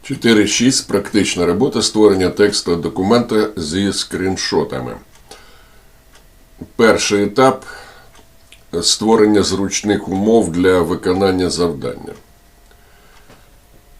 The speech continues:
Ну, треба зайти в власний Google аккаунт. Ми зайшли вже в власний Google аккаунт. Я працюю від імені учня,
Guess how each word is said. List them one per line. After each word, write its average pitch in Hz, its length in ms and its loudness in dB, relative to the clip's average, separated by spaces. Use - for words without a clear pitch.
Ну, 135 120 -4
треба 104 320 2
зайти 101 340 4
в 90 60 0
власний 90 460 2
Google 82 360 0
аккаунт. 127 500 2
Ми 95 180 -2
зайшли 80 460 -4
вже 76 180 -8
в 80 60 -4
власний 76 440 -4
Google 73 300 -4
аккаунт. 107 520 -2
Я 101 120 0
працюю 78 520 -6
від 73 180 -8
імені 71 320 -8
учня, 76 560 -8